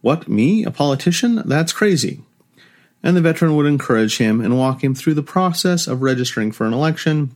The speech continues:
and give him advice on the minimal amount of campaigning necessary at this level, and then a few months later,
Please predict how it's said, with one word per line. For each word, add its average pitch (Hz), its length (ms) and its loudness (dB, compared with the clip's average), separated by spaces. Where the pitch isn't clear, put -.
and 170 180 4
give 160 140 4
him 156 140 4
advice 98 520 0
on 117 220 0
the 120 60 2
minimal 113 440 2
amount 87 360 0
of 90 140 -8
campaigning 131 800 0
necessary 92 680 -4
at - 140 -10
this - 220 -2
level, 156 420 0
and 170 160 2
then 170 220 4
a 151 80 0
few 135 180 2
months 127 280 2
later, 85 440 -2